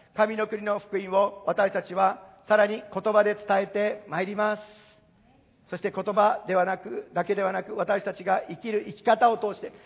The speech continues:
神の言葉を生きる生き方を通して、私たちはイエス様を証しすることができるから感謝します。それとともにもう一つは、このところで、あ、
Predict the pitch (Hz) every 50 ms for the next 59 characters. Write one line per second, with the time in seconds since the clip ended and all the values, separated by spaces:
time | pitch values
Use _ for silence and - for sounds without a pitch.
0 | - _ - - 214 220 233 220 220 214 220 208 208 226 220 226 220 214 220 220
1 | 180 - 247 233 214 196 185 - - - 247 240 254 247 240 226 233 233 240 220
2 | 226 - - 226 220 - - - - - 165 165 196 185 185 185 170 - 175 185
3 | 185 190 180 - - 180 170 202 226 220 - - 160 - 196 185 - - - 190
4 | 185 202 190 202 185 185 175 185 180 - 202 190 - 208 214 226 220 202 202 196
5 | - 196 165 - 170 165 170 - - - - - - _ _ - 233 233 220 240
6 | 226 - 240 220 214 202 214 - 175 190 214 202 214 220 - - 170 180 185 -
7 | - - - - - - - 180 185 180 - - 165 170 170 170 185 202 226 -
8 | - - - - - _ _ _ _ _ - - -